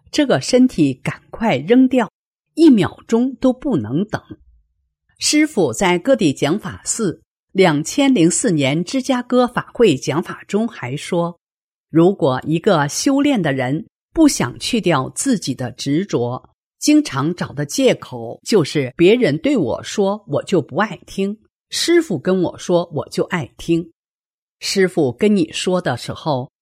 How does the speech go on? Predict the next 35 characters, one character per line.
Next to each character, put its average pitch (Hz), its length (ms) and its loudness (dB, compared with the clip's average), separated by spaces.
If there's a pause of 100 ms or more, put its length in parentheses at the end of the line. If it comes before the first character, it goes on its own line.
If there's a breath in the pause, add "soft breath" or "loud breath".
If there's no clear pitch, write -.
(140)
你 185 240 4
那 247 160 -2
个 143 160 -2
大 226 240 -8
山 208 320 -2
自 302 180 0
动 220 240 0
就 202 200 2
不 151 200 -8
在 240 280 -6
了 165 160 -2
吗？ 156 240 -4 (560)
那 302 100 6
个 156 220 0
顽 147 280 0
石 147 340 -2
不 160 180 0
用 214 260 2
修 254 380 0
一 156 120 -2
下 151 320 -4
就 202 160 2
化 202 360 -4
掉 185 260 -2
了 151 140 0
吗？ 143 220 -4 (640)
我 120 180 -2
要 156 240 0
是 131 240 -2
给 147 160 0
你 180 260 0
这 220 140 0
样 123 240 -2
做 190 320 -2
了， 123 240 -4